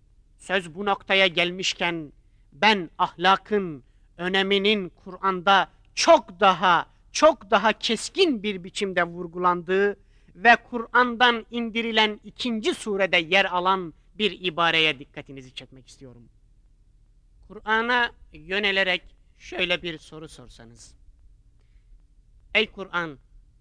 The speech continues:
yeryüzünün bir bölgesinde,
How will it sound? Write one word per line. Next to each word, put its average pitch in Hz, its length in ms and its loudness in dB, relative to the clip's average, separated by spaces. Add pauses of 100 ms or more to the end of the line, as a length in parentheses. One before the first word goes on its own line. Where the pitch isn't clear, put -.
(2250)
yeryüzünün 240 760 0 (2500)
bir 214 260 0
bölgesinde, 143 760 -6